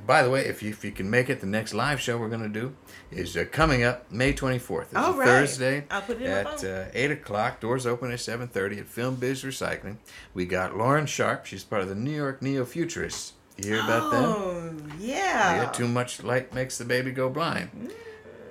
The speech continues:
Speaker 1: That's what they say.
Speaker 2: <laughs>
Speaker 1: <laughs> I haven't seen it happen myself. We got some pretty low light in here, though. So, a-, and, uh, uh, then Peter Glantz is also gonna be with me of the Imaginary Company,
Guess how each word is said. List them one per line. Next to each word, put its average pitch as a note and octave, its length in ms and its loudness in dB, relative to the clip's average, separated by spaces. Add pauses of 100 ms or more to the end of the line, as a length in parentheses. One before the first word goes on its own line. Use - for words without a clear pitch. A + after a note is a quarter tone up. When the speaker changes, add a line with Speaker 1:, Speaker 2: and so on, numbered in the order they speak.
(220)
Speaker 1:
That's A#2+ 320 0
what C3+ 160 -4
they A#2 100 -4
say. A2+ 380 -2 (180)
Speaker 2:
<laughs> D4 220 -2 (100)
Speaker 1:
<laughs> - 0 - (1300)
I E3 160 8
haven't B2 360 4
seen A2 300 -6
it F#2+ 100 -4
happen A2 320 -4
myself. G#2+ 560 -12
We G2 80 -14
got - 160 -16
some F2+ 140 -18 (120)
pretty A#2+ 280 -16 (500)
low A#2 220 -4
light A2 320 -4
in F#2+ 120 -10
here, F#2+ 280 -8
though. G2 260 -8
So, F#2+ 320 -10 (380)
a-, - 40 -8
and, B2+ 600 -2
uh, - 20 -2
uh, A2+ 540 -4
then A2 180 -6
Peter C3 240 -6
Glantz F#2+ 380 -8
is F2 120 -14
also F2 220 -12
gonna F2 140 -12
be F2 140 -12
with F#2 200 -12
me A2 100 -12
of F#2 120 -12
the F#2 80 -10
Imaginary G2 640 -8
Company, - 420 -20